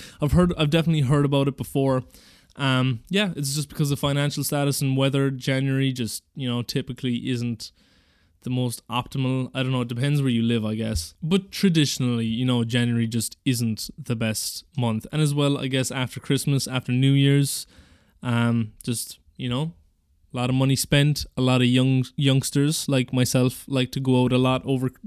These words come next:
over the Christmas break, even though technically I, I don't have Christmas break 'cause, you know, I'm unemployed.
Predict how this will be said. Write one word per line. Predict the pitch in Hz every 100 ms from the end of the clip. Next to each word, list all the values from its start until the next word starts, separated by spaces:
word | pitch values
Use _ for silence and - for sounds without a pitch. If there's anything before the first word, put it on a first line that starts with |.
| -
over | 143
the | 135
Christmas | - 151 - 143
break, | 135 139 147 - - _ - _ - - _ -
even | 131 127
though | 120
technically | - 131 131 - 123 120 113 _ _ _ _ _
I, | 120 117 113
I | 123
don't | 120 117
have | 113 117 113
Christmas | 135 - 117
break | 110 120 117 -
'cause, | 120 110 - -
you | 120
know, | 113
I'm | 110
unemployed. | 113 110 120 117 117